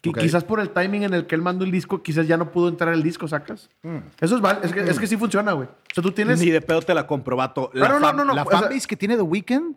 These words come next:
Speaker 1: Ah, no, es que, espérate. No, pero tú... la fanbase no lo manda, güey. Lo mandas tú.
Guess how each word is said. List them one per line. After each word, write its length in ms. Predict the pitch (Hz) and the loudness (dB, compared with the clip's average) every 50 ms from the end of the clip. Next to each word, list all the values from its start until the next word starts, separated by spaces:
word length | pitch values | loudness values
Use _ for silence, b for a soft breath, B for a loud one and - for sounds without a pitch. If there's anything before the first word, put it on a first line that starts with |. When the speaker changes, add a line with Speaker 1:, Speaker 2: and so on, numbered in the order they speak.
| _ _ - | _ _ 0
Speaker 1:
Ah, 100 | 175 220 | 0 2
no, 180 | 247 254 240 - | 2 0 -2 -2
es 100 | 175 - | -2 -2
que, 100 | - 233 | 0 0
espérate. 640 | 226 - - - - 147 180 196 196 - 190 170 - - | -2 -2 -4 -6 -4 -2 0 0 0 -2 -4 -4 -2 0
No, 140 | 165 175 170 | 0 0 0
pero 140 | 180 175 147 | 0 -2 -4
tú... 100 | - 151 - - _ - - - - - | -4 -10 -20 -20 _ -20 -20 -20 -8 -2
la 280 | 170 175 175 170 175 160 | 2 4 4 4 4 4
fanbase 280 | 180 190 202 214 208 | 2 0 0 -2 -2
no 80 | 208 214 | -2 -2
lo 100 | 214 208 | -2 0
manda, 280 | 185 196 208 202 185 | 2 2 2 2 0
güey. 180 | 160 127 131 127 | -2 -2 -4 -4
Lo 60 | 135 | -2
mandas 240 | 139 156 180 180 - | -2 0 0 -2 0
tú. 200 | - 196 196 170 | 0 0 0 0